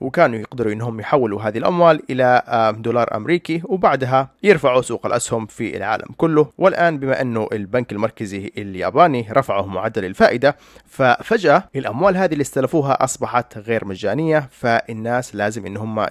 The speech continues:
يبيعوا كل أصولهم، لازم يبيعوا أسهمهم ويرجعوا هذه الأموال، لازم يرجعوا الين الياباني. راح نتكلم هنا عن هذا الشيء أكثر،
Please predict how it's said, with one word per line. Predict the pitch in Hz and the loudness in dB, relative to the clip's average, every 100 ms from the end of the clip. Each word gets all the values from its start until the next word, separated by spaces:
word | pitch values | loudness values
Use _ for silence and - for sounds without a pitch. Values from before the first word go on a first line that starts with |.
| - | -6
يبيعوا | 104 127 107 113 - _ - | -6 -2 -2 -2 -6 _ -6
كل | 131 - | -6 -4
أصولهم، | - 156 143 143 - _ | -2 2 4 4 2 _
لازم | 123 123 113 101 | 0 0 0 -8
يبيعوا | 98 113 104 104 - | -4 -2 0 -2 -2
أسهمهم | - 170 143 160 160 - | -4 -2 0 0 -2 -6
ويرجعوا | 123 120 117 113 113 113 | -2 0 0 -2 -4 -2
هذه | 104 92 98 | -4 -4 -4
الأموال، | 95 120 165 139 | -2 2 2 2
لازم | 120 120 110 | -2 -4 -4
يرجعوا | 107 98 92 107 107 | -6 -4 -4 -4 -6
الين | 110 98 95 90 | -10 -8 -8 -10
الياباني. | 101 95 95 165 143 104 - - - | -10 -6 -2 2 2 0 -12 -20 -6
راح | 151 | 0
نتكلم | 190 - 226 156 | 0 2 2 2
هنا | 131 131 | 2 0
عن | 107 98 110 | 0 -2 -2
هذا | 107 104 | -2 -2
الشيء | 95 - 117 - | -4 -6 -6 -6
أكثر، | - 147 208 | -2 -2 -2